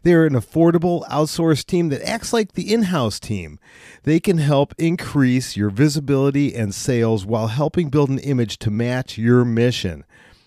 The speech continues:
If you're a small or medium-sized business and you don't have the resources to bring on a full-time marketing manager or a graphic designer,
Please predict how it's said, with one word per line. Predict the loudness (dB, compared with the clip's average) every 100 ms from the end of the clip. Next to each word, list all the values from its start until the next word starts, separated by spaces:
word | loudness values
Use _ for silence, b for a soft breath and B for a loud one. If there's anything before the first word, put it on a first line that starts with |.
| b
If | -2
you're | 6 6
a |
small | 6 2 4
or | 4
medium-sized | 4 2 0 -2 -2 0
business | 0 0 0 -2
and | -4 0
you | 0
don't | 2 2 2 0
have | 0
the | -2
resources | 0 0 2 2 0 -2
to | -2
bring | 0
on | 0
a | -4
full-time | -4 -4 -2 -2 -2
marketing | -2 -4 -4 -2
manager | 0 0 0 2
or | 2 0
a |
graphic | 0 -2 -2 -4
designer, | -2 0 0 0 0 -2